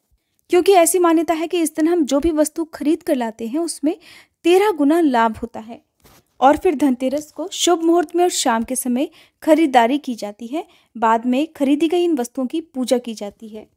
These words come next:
लेकिन धनतेरस के दिन ही सफाई से जुड़ी हुई कुछ ऐसी बातें हैं जिन्हें यदि करते हैं तो माँ लक्ष्मी जी उल्टे पैर वापस चली जाती हैं और घर में धन का अभाव हो जाता है, कर्ज लेने की स्थिति आ जाती है,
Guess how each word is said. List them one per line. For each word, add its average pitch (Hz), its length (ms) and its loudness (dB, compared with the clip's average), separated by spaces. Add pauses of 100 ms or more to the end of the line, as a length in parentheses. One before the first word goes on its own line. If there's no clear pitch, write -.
(600)
लेकिन 302 340 2
धनतेरस 294 440 0
के 339 100 -4
दिन 302 180 0
ही 294 160 -2
सफाई 285 400 0
से 311 140 -6
जुड़ी 285 260 0
हुई 302 120 -4
कुछ 320 200 -8 (140)
ऐसी 262 260 -2
बातें 247 320 -4
हैं 285 160 -4 (380)
जिन्हें 320 420 2
यदि 294 220 -2
करते 247 320 -6
हैं 247 200 -6 (360)
तो 294 100 -2
माँ 262 220 2
लक्ष्मी 302 340 -2
जी 262 140 -8 (140)
उल्टे 254 300 -6
पैर 285 240 -2
वापस 233 320 -4
चली 226 200 -10
जाती 214 320 -14
हैं 254 100 -8
और 247 180 -8
घर 285 200 -4
में 262 180 0 (380)
धन 294 300 2
का 370 160 -2
अभाव 277 400 -2
हो 240 140 -10
जाता 220 280 -18
है, 220 180 -18 (440)
कर्ज 285 240 2
लेने 233 280 0
की 302 140 -2
स्थिति 262 320 -10
आ 214 80 -8
जाती 220 300 -14
है, 220 160 -16